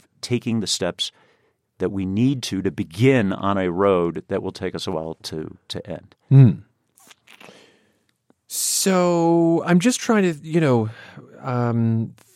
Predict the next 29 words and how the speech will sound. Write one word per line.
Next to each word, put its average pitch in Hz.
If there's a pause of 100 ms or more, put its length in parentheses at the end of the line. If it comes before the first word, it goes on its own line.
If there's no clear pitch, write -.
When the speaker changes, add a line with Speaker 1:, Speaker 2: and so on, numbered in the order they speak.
Speaker 2:
f-, 147
figure 220
out 208
what 165
that 165
means. 156
I -
mean, 156
is, 147
is 156
that 180
a 160
policy 226
change 247
or 147
is 131
that 139 (120)
a, 127
an 131
environment 120
change, 85
an 87
ambiance 104
change 85
on 104
police 110
forces, -
you 127
know? 135